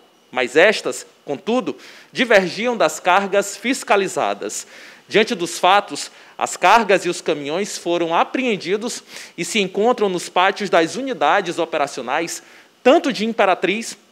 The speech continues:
como também de São Luís, à disposição do órgão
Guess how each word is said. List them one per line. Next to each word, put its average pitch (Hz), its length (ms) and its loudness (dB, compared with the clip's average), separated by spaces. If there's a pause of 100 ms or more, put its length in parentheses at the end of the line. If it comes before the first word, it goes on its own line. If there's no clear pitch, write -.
(120)
como 233 200 -2
também 226 280 -2
de 214 120 -6
São 190 180 -2
Luís, 170 400 -4 (260)
à 139 120 -2
disposição 220 720 -2
do 190 80 -4
órgão 196 500 2